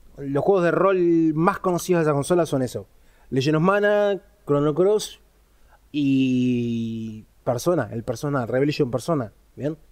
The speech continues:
Son esos tres los juegos más conocidos, de esa, populares de esa consola, ¿bien? No entiendo por qué particularmente pusieron Final Fantasy siete, cuando a mi gusto yo le digo, de la trilogía que salió en esa consola,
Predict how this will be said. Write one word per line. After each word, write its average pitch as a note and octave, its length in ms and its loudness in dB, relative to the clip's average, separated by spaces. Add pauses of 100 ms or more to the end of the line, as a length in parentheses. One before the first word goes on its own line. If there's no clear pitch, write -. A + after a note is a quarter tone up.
(280)
Son D3+ 160 -2
esos D3 180 -2
tres D#3+ 200 2
los C#3+ 80 2
juegos C#3 200 2
más B2+ 100 -2
conocidos, B2+ 540 -2
de A#2+ 100 -6
esa, A2+ 220 -2
populares B2+ 640 -2 (360)
de B2+ 120 0
esa A#2 160 0
consola, A2+ 420 -4
¿bien? E3 240 0 (340)
No D#3 60 -6
entiendo F#3+ 240 2
por E3+ 140 -2
qué F3 80 4
particularmente D3+ 440 2
pusieron C3 300 -2
Final C3 220 0
Fantasy B2+ 340 -2
siete, E3+ 220 0
cuando C#3 400 0
a C3+ 120 4
mi D3 140 0
gusto G#3 240 2
yo D#3 100 0
le D3+ 80 4
digo, C3 180 0 (680)
de D3+ 220 2
la D#3 140 2
trilogía D#3+ 500 2
que D#3 300 2
salió C#3+ 320 2
en C#3+ 60 0
esa C#3+ 140 0
consola, E3+ 460 0